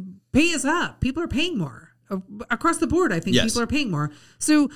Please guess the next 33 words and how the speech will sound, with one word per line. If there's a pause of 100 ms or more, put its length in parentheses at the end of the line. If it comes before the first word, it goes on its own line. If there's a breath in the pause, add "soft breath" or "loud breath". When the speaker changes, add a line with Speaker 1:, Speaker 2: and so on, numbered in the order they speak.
(140 loud breath)
Speaker 1:
we
cannot
say (280 soft breath)
that, (540)
I
mean,
you
can,
but (720)
pay
cannot
be
the
only
reason
that
people
aren't
working. (1700)
Speaker 2:
Yes,
and
I
would
agree.
And,
and
it,
I, (160)
I
think
it
depends
upon